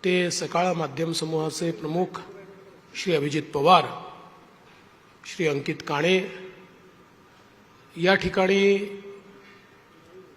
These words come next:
उपस्थित असलेले सर्व भगिनी आणि बंधू, आणि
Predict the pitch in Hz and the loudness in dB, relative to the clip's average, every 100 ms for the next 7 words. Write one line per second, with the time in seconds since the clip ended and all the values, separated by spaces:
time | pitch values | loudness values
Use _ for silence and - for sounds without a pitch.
0 | - - - - 202 180 214 214 247 208 | -20 -20 -20 -8 -4 2 2 2 0 0
1 | - 170 147 139 - 175 185 180 185 185 | 0 0 0 0 -2 -4 -2 0 2 0
2 | 185 - - - - - - - - - | -4 -12 -20 -20 -20 -20 -20 -20 -20 -20
3 | - - - - _ _ _ _ _ - | -20 -20 -20 -20 _ _ _ _ _ -20
4 | - _ _ - - - 139 151 180 170 | -20 _ _ -20 -20 -16 -8 -2 2 2
5 | 165 151 151 165 180 131 - - - - | 2 0 2 4 4 2 -8 -18 -20 -20
6 | - - - - - - - _ - - | -20 -20 -20 -20 -20 -20 -20 _ -20 -20
7 | - - - 165 190 202 202 202 | -20 -20 -6 2 8 10 10 8